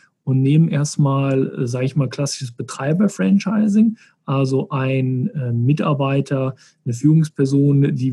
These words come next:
entwickelt sich dann weiter zum Franchise-Partner und führt dann das Restaurant, in dem Fall, was er vorher als, äh, Restaurantleiter geführt hat, führt er dann als selbstständiger Unternehmer weiter und startet natürlich erstmal mit dem Restaurant, mit dem er drin ist.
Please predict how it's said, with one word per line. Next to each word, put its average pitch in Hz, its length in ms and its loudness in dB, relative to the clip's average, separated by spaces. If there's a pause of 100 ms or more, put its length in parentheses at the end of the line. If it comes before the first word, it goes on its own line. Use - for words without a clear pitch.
(140)
entwickelt 135 460 -4
sich 131 100 -6
dann 120 180 -6
weiter 123 200 -6
zum 117 160 -10
Franchise-Partner 185 920 0 (360)
und 135 180 2
führt 147 320 0
dann 127 340 0
das 120 260 -4
Restaurant, 151 640 2 (240)
in 131 140 0
dem 135 240 4
Fall, 135 480 0
was 127 260 -4
er 127 80 -2
vorher 123 420 -2
als, 127 420 -4
äh, 123 60 -2
Restaurantleiter 127 800 0
geführt 180 320 2
hat, 165 140 0
führt 147 180 -2
er 143 80 4
dann 131 140 0
als 123 140 -4
selbstständiger 131 420 -2
Unternehmer 120 580 0
weiter 107 300 -14
und 117 120 -8
startet 127 260 -6
natürlich 120 260 -8
erstmal - 240 -4
mit 120 180 -2
dem 120 120 -2
Restaurant, 131 600 -2 (280)
mit 123 160 0
dem 123 100 2
er 117 60 0
drin 120 260 2
ist. - 320 0